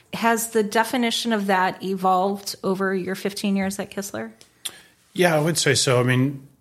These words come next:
Speaker 2: certainly our house style has transitioned away from being hyper,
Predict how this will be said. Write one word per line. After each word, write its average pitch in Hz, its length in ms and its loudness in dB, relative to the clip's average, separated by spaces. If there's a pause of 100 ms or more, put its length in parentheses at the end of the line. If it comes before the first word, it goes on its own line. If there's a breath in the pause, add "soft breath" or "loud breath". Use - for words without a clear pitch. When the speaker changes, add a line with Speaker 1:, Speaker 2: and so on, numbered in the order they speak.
Speaker 2:
certainly 147 380 -2
our 120 80 0
house 123 360 2
style 113 640 2
has 107 600 -4
transitioned 107 640 -2
away 107 340 -2
from 107 640 -2 (760)
being 110 220 0
hyper, 104 380 -2